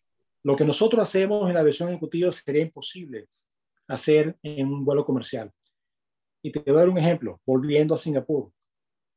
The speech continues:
donde teníamos aviones disponibles para vuelos charter.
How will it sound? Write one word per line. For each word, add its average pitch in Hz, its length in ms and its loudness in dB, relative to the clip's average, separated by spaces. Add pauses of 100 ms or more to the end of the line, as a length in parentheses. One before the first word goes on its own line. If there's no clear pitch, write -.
(920)
donde 131 300 0
teníamos 147 360 -2
aviones 151 800 -2 (340)
disponibles 147 560 -2
para 139 140 -4
vuelos 135 340 -2
charter. 175 400 -6